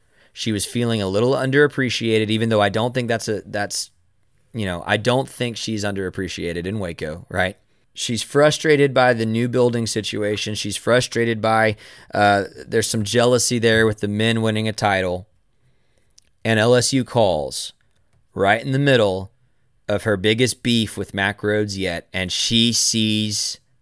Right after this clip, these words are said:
a way out, a way to get back at Mack, and she took it in ten minutes.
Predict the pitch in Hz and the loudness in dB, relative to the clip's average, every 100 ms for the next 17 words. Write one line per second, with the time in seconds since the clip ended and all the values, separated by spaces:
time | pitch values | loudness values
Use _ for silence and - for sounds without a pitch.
0 | - 95 90 95 104 107 107 110 - _ | -6 -4 0 4 4 6 2 0 -8 _
1 | _ _ _ _ 85 73 - - - _ | _ _ _ _ -2 -2 -4 -10 -12 _
2 | _ _ _ _ _ _ _ 90 92 92 | _ _ _ _ _ _ _ -6 -2 2
3 | 104 113 123 120 101 85 - 107 110 123 | 4 6 4 0 -6 -8 -2 2 4 2
4 | - - _ _ _ - 90 - _ _ | -2 -18 _ _ _ -4 -4 -4 _ _
5 | 98 98 123 139 - - _ _ _ _ | -6 -4 -2 -4 -8 -20 _ _ _ _
6 | _ _ - 92 117 107 123 - - - | _ _ -10 -6 -4 0 0 0 -8 -10
7 | - _ _ _ _ _ _ _ 110 92 | -20 _ _ _ _ _ _ _ -4 -2
8 | - 107 101 90 76 71 - - - | -2 0 0 0 -4 -8 -8 -6 -8